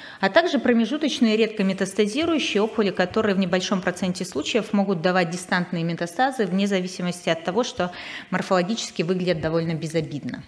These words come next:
Этих рубрик довольно большое количество, а, но, пожалуй, самое интересное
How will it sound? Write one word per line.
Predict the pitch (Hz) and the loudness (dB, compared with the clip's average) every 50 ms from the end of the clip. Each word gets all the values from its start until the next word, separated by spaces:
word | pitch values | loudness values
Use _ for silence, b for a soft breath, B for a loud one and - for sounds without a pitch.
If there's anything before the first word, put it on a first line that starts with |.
| - - - _ _ B B B B B B B B B B | -18 -20 -20 _ _ B B B B B B B B B B
Этих | 285 277 - 269 226 - - 233 | -2 0 2 2 2 2 2 2
рубрик | 226 233 226 214 170 190 175 156 - - - | 4 4 4 2 0 0 -2 -4 -6 -8 -4
довольно | 185 185 190 196 190 185 180 | -2 0 2 2 2 2 2
большое | 170 180 175 175 - - 190 160 | 2 0 0 0 0 0 0 0
количество, | 156 - 180 196 262 320 320 - 302 - - - 247 226 226 226 B B B B B B B B B - | 0 2 0 0 0 0 -2 -4 -4 -6 -4 -2 0 0 0 -2 B B B B B B B B B -10
а, | - 160 165 165 165 175 | -6 -4 -4 -2 0 0
но, | 202 254 | 0 0
пожалуй, | 285 - 240 226 - 233 240 247 240 214 208 202 | 0 0 -2 0 2 2 4 4 4 2 0 -2
самое | - - 240 240 254 247 233 214 | -2 2 2 4 4 4 2 0
интересное | 202 202 - 220 208 247 247 240 - - 202 190 185 175 156 | -2 0 -2 0 2 0 0 0 0 0 0 0 0 -2 -4